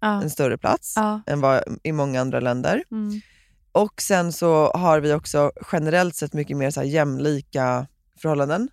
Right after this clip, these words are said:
Speaker 1: Ja, det
Speaker 2: Eh,
Speaker 1: spelar också
Speaker 2: där,
Speaker 1: in såklart.
Speaker 2: där det också spelar roll att båda vill vara nära.
Speaker 1: Just det.
Speaker 2: Ehm, och sen, vänta, det var en till,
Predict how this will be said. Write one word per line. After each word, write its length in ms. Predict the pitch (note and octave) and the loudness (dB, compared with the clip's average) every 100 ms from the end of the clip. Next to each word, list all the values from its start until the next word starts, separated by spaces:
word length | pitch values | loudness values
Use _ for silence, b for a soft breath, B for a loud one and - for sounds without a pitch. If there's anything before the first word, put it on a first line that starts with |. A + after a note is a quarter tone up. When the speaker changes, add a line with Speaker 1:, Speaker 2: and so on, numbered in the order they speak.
| _ - | _ -2
Speaker 1:
Ja, 420 | A#3+ C4 C4 C4 - | 2 2 0 -2 0
det 340 | D#3+ D3+ C#3+ | 2 4 4
Speaker 2:
Eh, 80 | C#3 | 2
Speaker 1:
spelar 180 | - - | 0 0
också 260 | - - | -2 0
Speaker 2:
där, 200 | C4 - | 4 6
Speaker 1:
in 60 | - | 4
såklart. 420 | - A3 - - | 0 -4 -4 2
Speaker 2:
där 80 | G3 | 2
det 60 | F#3+ | 2
också 160 | - | -4
spelar 180 | E3+ G3 | -4 2
roll 200 | E3 A#3+ | 2 2
att 80 | E3+ | 0
båda 380 | E3 E3+ D#3+ D#3 | 2 4 4 2
vill 260 | D3+ E3+ | 2 0
vara 320 | C4 F#3 E3+ E3 | 2 4 4 6
nära. 360 | E3 D#3 D#3+ | 6 6 4
Speaker 1:
Just 140 | F4 - | 2 -2
det. 240 | A#2+ - F#3+ B B B | -4 -4 -8 B B B
Speaker 2:
Ehm, 840 | F3 E3 D#3 D3 D3 C#3+ C#3 - - - - | 2 4 4 2 0 0 -2 -2 -4 -12 -8
och 160 | F3 | -8
sen, 380 | F3 - F#3+ F3 | -8 -4 -2 0
vänta, 180 | E3+ E3+ | -2 -4
det 100 | F3 | -4
var 260 | F3 E3 D#3+ | 0 0 0
en 140 | F3 - | -2 -6
till, 260 | E3+ E3 | -6 -4